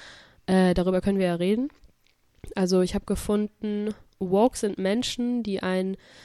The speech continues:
Bewusstsein für Ungerechtigkeiten, Ungleichheit und Unterdrückung von Minderheiten haben und sich eines intersektionalen Vokabulars bedienen.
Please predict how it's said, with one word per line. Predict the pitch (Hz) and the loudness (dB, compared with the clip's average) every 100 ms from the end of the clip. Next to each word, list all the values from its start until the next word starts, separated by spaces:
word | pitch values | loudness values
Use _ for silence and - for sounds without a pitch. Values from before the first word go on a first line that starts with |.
| - | -8
Bewusstsein | - 190 240 - - 214 214 220 233 | -4 2 2 2 2 2 2 0 -2
für | - | -4
Ungerechtigkeiten, | - 226 254 233 226 220 - 202 202 - 202 | 0 2 2 -2 -4 -8 -6 -2 -2 -2 -6
Ungleichheit | - 202 240 214 202 202 202 190 - | -2 -2 0 0 0 -2 -4 -4 -4
und | - 180 - | -6 -6 -4
Unterdrückung | 196 190 185 190 226 247 208 | -4 -2 -2 0 0 0 -2
von | 180 180 | -4 0
Minderheiten | 226 269 247 233 - 214 | 4 4 2 0 -4 -8
haben | 220 214 226 226 - - - - | -4 -4 -4 -8 -16 -20 -10 -2
und | 202 | 0
sich | - 196 - | 0 -4 -2
eines | 196 196 - | -2 -2 -2
intersektionalen | 233 240 233 220 - - 202 190 196 196 | 0 0 0 -2 -4 -4 -2 0 0 -2
Vokabulars | 202 - 185 185 185 180 190 - | -6 -6 -4 0 2 0 -2 -4
bedienen. | 180 170 170 160 160 | -4 -4 -2 -2 -2